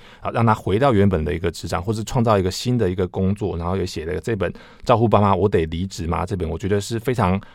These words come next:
好看，而且可以给我们现代的职场工作者，如果你家里面是有这个长辈的话，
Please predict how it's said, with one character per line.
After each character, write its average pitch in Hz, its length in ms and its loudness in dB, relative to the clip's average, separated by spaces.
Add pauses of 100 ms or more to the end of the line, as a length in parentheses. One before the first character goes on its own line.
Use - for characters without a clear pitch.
(120)
好 85 220 -4
看， 113 240 2
而 107 80 2
且 87 160 0
可 - 140 -4
以 107 60 4
给 98 200 0
我 107 80 2
们 80 160 -2
现 101 280 2
代 92 240 2
的 82 380 2
职 87 140 -6
场 92 120 2
工 101 140 0
作 104 120 2
者， 87 120 -2
如 101 140 0
果 156 120 8
你 95 100 8
家 120 160 4
里 95 60 6
面 107 140 6
是 110 220 -4
有 80 160 0
这 113 100 -4
个 98 80 0
长 85 240 -4
辈 104 160 0
的 85 100 -2
话， 85 240 2